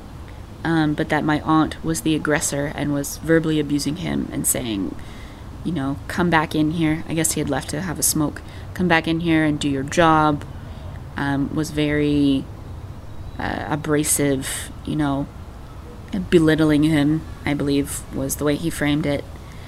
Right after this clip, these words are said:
and that at one point he got very upset and hit her, but he didn't mean to. That was his,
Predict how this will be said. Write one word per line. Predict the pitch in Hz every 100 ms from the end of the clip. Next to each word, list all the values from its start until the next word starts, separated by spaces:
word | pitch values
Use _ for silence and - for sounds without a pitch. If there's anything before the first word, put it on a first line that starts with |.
| - - - -
and | - 156 156
that | 147 143 -
at | 160
one | 160 147
point | - 151 -
he | - 175
got | 151 127
very | 156 151 143
upset | - - 143 139 - - - -
and | - -
hit | - 180
her, | 131 - - - - - - -
but | 156 156
he | 151
didn't | 147 135 139
mean | 135 -
to. | - - - - - - - -
That | 110 117
was | 123
his, | - 143 - - -